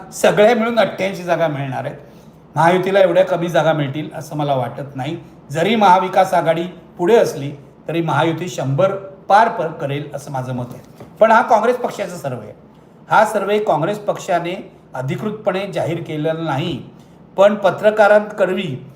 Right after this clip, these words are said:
तो प्रसिद्ध होईल असं पाहिलेलं आहे. आणि या सर्व्हेमधला काँग्रेसने जो काँग्रेस आणि राष्ट्रवादीचा म्हणजे शरद पवारांच्या राष्ट्रवादीचा आकडा दाखवला आहे, तो मिळून जर दोघांचं सरकार बनणार असेल तर उद्धव ठाकरे यांच्या जखमेवर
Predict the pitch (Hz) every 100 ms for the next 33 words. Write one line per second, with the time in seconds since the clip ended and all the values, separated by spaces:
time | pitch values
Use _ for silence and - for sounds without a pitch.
0 | - - 185 180 - 196 180 180 175 -
1 | 180 139 131 160 170 175 - - _ -
2 | - 156 175 165 175 220 240 - - -
3 | 165 208 202 165 151 143 139 - - _
4 | - 151 160 202 208 220 190 208 208 151
5 | 175 202 208 208 185 196 185 170 170 160
6 | 151 160 180 185 175 196 190 202 156 175
7 | 156 151 156 139 139 131 131 127 120 117
8 | - - - - 196 196 190 262 262 240
9 | 214 196 190 185 165 156 160 143 135 135
10 | 131 - 135 135 - - - - 151 147
11 | 131 185 208 170 139 143 151 139 127 131
12 | 170 151 139 - 156 143